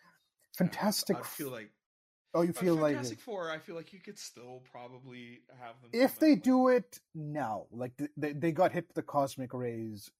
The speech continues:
Speaker 2: like, right now. Maybe I think they could, like, that's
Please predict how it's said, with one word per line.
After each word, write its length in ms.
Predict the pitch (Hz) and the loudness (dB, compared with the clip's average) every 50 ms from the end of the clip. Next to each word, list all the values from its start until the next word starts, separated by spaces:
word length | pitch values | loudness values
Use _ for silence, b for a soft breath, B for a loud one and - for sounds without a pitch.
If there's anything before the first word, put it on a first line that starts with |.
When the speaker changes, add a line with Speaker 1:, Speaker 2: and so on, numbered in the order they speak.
| _ | _
Speaker 2:
like, 140 | - 101 - _ - | -20 -20 -18 _ -8
right 280 | 110 117 123 123 113 _ - | -4 -2 -2 -2 -2 _ -10
now. 300 | 107 90 - 60 58 - _ _ _ _ - | -12 -12 -12 -14 -18 -20 _ _ _ _ -12
Maybe 580 | 113 120 127 131 139 156 190 175 208 240 247 - 196 | -8 -6 -2 0 2 2 2 2 0 -4 -4 -2 -4
I 60 | 185 | -4
think 220 | - - 254 247 | -4 -4 -6 -4
they 80 | 233 254 | -4 -4
could, 180 | - 254 220 - _ _ _ _ - | -4 -6 -8 -8 _ _ _ _ -12
like, 200 | - 190 190 190 _ _ _ _ - | -10 -10 -10 -10 _ _ _ _ -4
that's 320 | 131 143 156 - - - | -2 -2 -2 -2 -6 -14